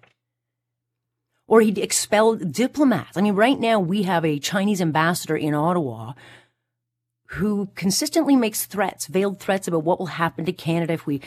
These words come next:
cancel Huawei or if we support the Hong Kong protesters,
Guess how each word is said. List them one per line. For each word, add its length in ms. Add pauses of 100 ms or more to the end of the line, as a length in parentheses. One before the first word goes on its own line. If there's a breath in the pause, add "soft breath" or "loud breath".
(180 loud breath)
cancel 440
Huawei 580
or 60
if 100
we 80
support 480
the 80
Hong 220
Kong 260
protesters, 840